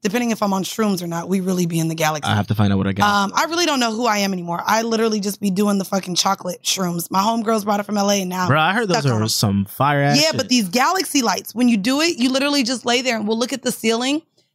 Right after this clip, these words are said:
Speaker 1: and it's kind of like we're outside looking at the stars. And I think that's one of the, thi-, this is literally what I have in my room. And so literally just looking up at the ceiling and looking at the galaxy lights,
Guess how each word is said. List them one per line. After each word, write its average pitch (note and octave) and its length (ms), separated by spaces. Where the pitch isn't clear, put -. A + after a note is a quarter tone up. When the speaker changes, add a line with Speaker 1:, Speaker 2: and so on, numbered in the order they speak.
Speaker 1:
and B3 100
it's A#3+ 140
kind B3+ 260
of D4 80
like C4+ 240
we're B3+ 140
outside A#3 420
looking A3+ 260
at A3 120
the G#3 80
stars. A3 420
And - 140
I G#3+ 60
think A3 240
that's A3 240
one A#3 120
of A3 80
the, G3+ 140
thi-, A3+ 220
this G#3 120
is G#3 120
literally G#3+ 320
what G3 100
I F#3+ 80
have G3 160
in F#3 60
my F3+ 120
room. F3+ 300
And B3 200
so A#3 560
literally D4+ 420
just A#3+ 220
looking A#3+ 340
up A#3 160
at A3+ 120
the A3 80
ceiling A#3 580
and G3+ 140
looking G#3 280
at G#3 80
the - 80
galaxy G3+ 480
lights, C#4 340